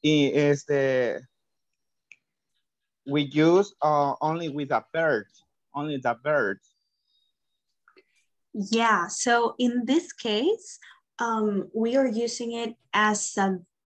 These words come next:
Speaker 2: verb, as a phrasal verb, right? So you were absolutely right, and that's a great example. That's a good example. We have makeup, like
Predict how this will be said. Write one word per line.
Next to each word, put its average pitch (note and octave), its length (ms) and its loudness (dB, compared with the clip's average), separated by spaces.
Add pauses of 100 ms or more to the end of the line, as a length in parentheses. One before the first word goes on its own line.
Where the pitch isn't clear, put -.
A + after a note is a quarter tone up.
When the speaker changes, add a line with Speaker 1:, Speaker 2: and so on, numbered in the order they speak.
Speaker 2:
verb, D#3+ 400 -2
as F3+ 200 -4
a G#3 60 -2
phrasal G3+ 840 -6
verb, - 360 -4
right? G3 200 -2
So G3+ 420 0 (1300)
you A#3 200 2
were C#4+ 200 4
absolutely A#3 540 2
right, F#3 300 0
and G3+ 180 -2
that's G#3 260 -2
a G#3+ 200 -2 (120)
great G3+ 280 -2
example. E3+ 600 -4
That's G3 280 -6
a G#3 240 -2
good G#3+ 180 4
example. F#3 800 -8 (320)
We G#3 140 6
have F#3+ 260 -2
makeup, C4+ 720 0 (3000)
like F#3 200 0